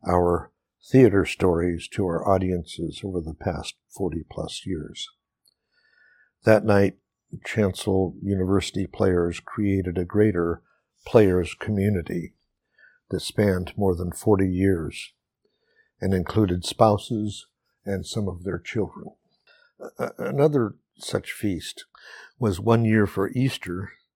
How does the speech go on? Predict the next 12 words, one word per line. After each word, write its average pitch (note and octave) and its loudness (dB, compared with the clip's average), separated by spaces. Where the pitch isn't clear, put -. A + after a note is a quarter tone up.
I G#2 4
built G#2+ 2
a G2+ 0
cruciform G#2 0
table F2 -2
that G#2+ -4
accommodated G2 0
sixty-four - -6
t-, - -18
people. - -6
The G2+ -4
crossing G2+ 0